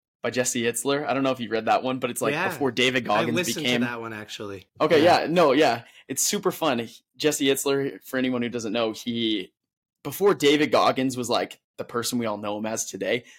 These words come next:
Speaker 1: um, he saw him at a race, and it was, like, a team marathon or triathlon. Nick, you can correct me. It's been a little bit, but, um,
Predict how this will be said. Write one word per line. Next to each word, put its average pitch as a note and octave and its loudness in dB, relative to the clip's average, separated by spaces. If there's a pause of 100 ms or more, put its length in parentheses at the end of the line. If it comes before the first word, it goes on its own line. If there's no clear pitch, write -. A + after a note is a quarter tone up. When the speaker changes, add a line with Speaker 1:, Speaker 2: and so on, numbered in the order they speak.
(280)
Speaker 1:
um, G#2 0
he B2 -10
saw C3+ 2
him C#3 -2
at B2 4
a A2 0
race, A2+ 0
and B2 -2
it - 0
was, B2+ -2
like, B2+ -2
a A2 -4
team C#3+ 0
marathon B2+ -2
or G#2+ -4
triathlon. A#2+ -4
Nick, A#2 -2
you A#2 -8
can G#2 -12
correct G#2 -6
me. G#2+ -10
It's - -18
been A2+ -8
a G2+ -8
little G#2 -8
bit, G#2+ -2
but, A2+ -2 (400)
um, A2 0